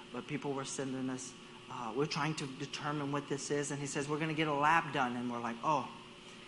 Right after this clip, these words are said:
we're gonna get a lab done. We'll find out what type of this infection." 'Cause he told us, he said, "You're looking at four different infections. It's either antiviral, it's bacterial, it's fungus, or it's an amoeba." He's,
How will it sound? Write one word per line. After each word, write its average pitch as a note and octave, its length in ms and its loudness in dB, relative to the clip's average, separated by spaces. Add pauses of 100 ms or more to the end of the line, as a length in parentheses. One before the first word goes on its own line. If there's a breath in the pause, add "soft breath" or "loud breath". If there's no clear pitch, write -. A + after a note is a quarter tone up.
(140)
we're B2+ 60 -2
gonna C#3 120 2
get C3 140 2
a A#2 40 2
lab D3+ 220 8
done. C3+ 160 2
We'll C#3+ 80 2
find D3+ 400 4
out C#3+ 180 6
what C#3+ 120 -2
type C#3 200 0
of D3 80 2
this C#3 200 0
infection." D#3+ 360 2
'Cause C3+ 140 0
he C#3 80 0
told E3 260 4
us, C#3 100 4
he - 40 -2
said, C#3+ 220 2
"You're D3+ 100 4
looking D#3+ 220 2
at B2+ 160 -2
four F3 180 4
different E3+ 280 0
infections. B2 680 -4 (460 loud breath)
It's A#2+ 100 -4
either C3 320 2
antiviral, C3+ 720 2 (260 loud breath)
it's B2 140 -6
bacterial, C#3 840 0 (240 loud breath)
it's - 160 -8
fungus, D3 480 0 (240)
or B2 200 2
it's A#2+ 160 -2
an B2+ 100 0
amoeba." B2+ 420 0 (960 loud breath)
He's, - 220 -4